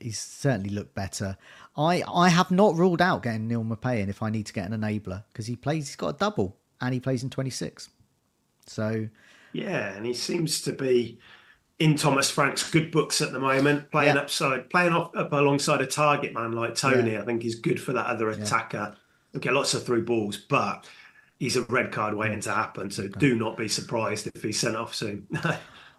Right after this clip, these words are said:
Speaker 1: Okay, well, I'm gonna ju-, ju-, just sort of rush through the next lot of questions 'cause we, we've been going for an hour, ten minutes. I thought this was gonna be under an hour, but, um, so we'll try and get as many of these done as, um, possible. Um,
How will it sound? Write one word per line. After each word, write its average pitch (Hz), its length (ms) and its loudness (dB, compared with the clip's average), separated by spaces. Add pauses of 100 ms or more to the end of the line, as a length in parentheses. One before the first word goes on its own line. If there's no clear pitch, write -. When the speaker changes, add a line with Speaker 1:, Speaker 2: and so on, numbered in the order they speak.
Speaker 1:
Okay, 143 220 2
well, 143 160 0 (100)
I'm 160 140 0
gonna 175 180 -2
ju-, 143 180 -8
ju-, - 220 -12 (280)
just 160 180 -6
sort 160 160 0
of 135 260 -4
rush 143 380 0
through 147 220 2
the 131 80 0
next - 400 -6 (100)
lot 131 160 -2
of 107 60 -8
questions 120 340 -4
'cause 117 180 -4
we, 120 280 -2
we've 117 200 -2
been 113 200 -6
going 120 240 -2
for 107 500 -2
an 113 60 -6
hour, 107 180 -4
ten 127 160 -4
minutes. 110 220 -4
I 104 40 -6
thought 190 180 -4
this 202 100 -6
was - 80 -10
gonna 107 120 -6
be 104 120 -2
under 101 180 -6
an 104 60 -4
hour, 95 260 -8
but, - 180 -12 (360)
um, 92 400 -4 (240)
so 131 100 -2
we'll 123 120 2
try 151 200 2
and 143 80 0
get 135 120 2
as 113 100 -4
many 131 140 2
of 120 60 0
these 117 200 -2
done 113 220 -2
as, 113 140 -6 (240)
um, 107 680 -4 (120)
possible. 120 680 -4
Um, 104 460 -6